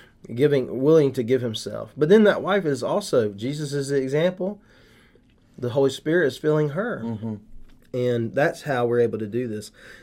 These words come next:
Speaker 1: This is really countercultural.
Speaker 2: Yeah.
Speaker 1: Uh, women had a pretty high level of, of social status in Ephesus in a lot of ways because the goddesses they worshipped were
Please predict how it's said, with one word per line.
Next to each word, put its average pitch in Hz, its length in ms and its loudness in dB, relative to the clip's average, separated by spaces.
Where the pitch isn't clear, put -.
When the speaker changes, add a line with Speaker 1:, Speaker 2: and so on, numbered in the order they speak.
Speaker 1:
This 220 160 0
is 269 160 2
really 180 260 10
countercultural. 160 1200 -4
Speaker 2:
Yeah. 107 200 -6
Speaker 1:
Uh, 123 160 2
women 180 340 4
had 151 260 4
a 131 80 4
pretty 170 400 0
high 151 640 0
level 147 480 4
of, 113 140 -4
of 107 340 -4
social 143 380 -2
status 131 840 0
in 156 560 6
Ephesus 131 760 0
in 131 140 -6
a 120 80 -2
lot 165 180 2
of 143 80 4
ways 165 300 4
because 143 640 0
the 107 100 -8
goddesses 135 640 -2
they 147 160 2
worshipped 147 480 -4
were 104 400 -4